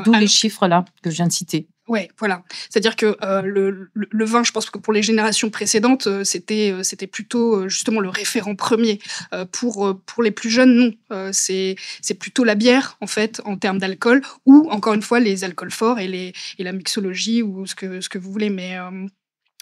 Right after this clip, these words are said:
Speaker 2: mais pour, pour les plus jeunes, oui, c'est, c'est, ils cumulent un peu toutes les tendances,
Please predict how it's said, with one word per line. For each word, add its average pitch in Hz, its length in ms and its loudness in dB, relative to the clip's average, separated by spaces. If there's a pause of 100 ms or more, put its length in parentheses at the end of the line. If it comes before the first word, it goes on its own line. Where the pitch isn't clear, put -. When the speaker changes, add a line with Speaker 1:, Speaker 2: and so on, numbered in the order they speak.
Speaker 2:
mais 202 220 2
pour, 208 260 -8
pour - 160 -4
les 202 80 -2
plus 226 180 -6
jeunes, 233 180 6
oui, 220 160 0
c'est, 180 320 -6
c'est, 196 240 -4 (260)
ils 220 80 0
cumulent 269 240 10
un 240 80 6
peu 262 140 0
toutes - 180 -6
les 240 80 2
tendances, 233 540 0